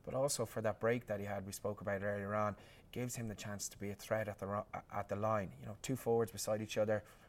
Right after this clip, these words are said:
Yeah, okay, give me the ball. I'm gonna take that on. And I think that was what, for me, I was extremely impressed by that. He controlled the game and his defensive effort was,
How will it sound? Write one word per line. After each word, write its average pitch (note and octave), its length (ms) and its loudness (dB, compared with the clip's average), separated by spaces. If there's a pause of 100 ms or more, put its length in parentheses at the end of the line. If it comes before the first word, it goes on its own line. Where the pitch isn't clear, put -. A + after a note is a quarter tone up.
(100)
Yeah, E3 140 -4
okay, C#3 240 -2
give D#3 140 0
me C#3+ 80 0
the C3+ 60 0
ball. B2 300 6
I'm B2+ 100 0
gonna C3+ 120 2
take A#2+ 220 -2
that A2+ 160 4
on. A#2 260 2 (180)
And A2+ 120 -4
I A2+ 80 -2
think A#2+ 220 -4
that B2 140 4
was B2 200 -8
what, A#2 180 8 (300)
for - 120 0
me, A#2 280 2
I G2 140 -4
was G2 120 -6
extremely G#2+ 560 -2
impressed G2 380 0
by F#2 140 2
that. F#2 200 0 (300)
He F#2 120 -8
controlled A2 460 2
the A2 80 0
game G#2+ 420 0 (280)
and - 80 -10
his F#2 100 -8
defensive A#2 640 -4
effort - 280 -4
was, F2+ 200 -8